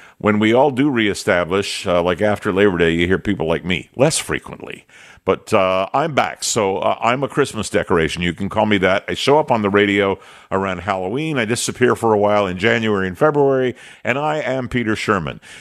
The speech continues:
You can find me here at Global News Radio six forty Toronto at any time of the day, depending on who is here and who is not on any given day, and I'm, uh, never short on opinions,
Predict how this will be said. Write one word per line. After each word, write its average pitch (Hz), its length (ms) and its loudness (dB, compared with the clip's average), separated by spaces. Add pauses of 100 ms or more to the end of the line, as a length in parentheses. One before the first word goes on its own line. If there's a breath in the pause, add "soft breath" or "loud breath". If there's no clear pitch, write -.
You 143 120 4
can 147 160 -2
find 190 300 2
me 226 80 0
here 196 220 4
at 160 100 -2
Global 165 300 2
News 156 200 2
Radio 147 300 4
six 143 240 -2
forty 151 300 2
Toronto 135 380 4
at 120 140 -2
any 214 300 -2
time 190 380 -2
of 147 120 -6
the 131 100 2
day, 139 440 2
depending 135 480 -2
on 110 160 0
who 131 220 2
is 123 140 -2
here 117 220 4
and 98 120 2
who 95 160 2
is 80 180 0
not 87 420 0 (400 loud breath)
on 92 220 0
any 98 220 0
given 92 320 -2
day, 107 240 4
and 98 120 0
I'm, 90 280 -2
uh, 87 240 2
never 101 280 0
short 123 280 0
on 135 100 2
opinions, 160 760 -2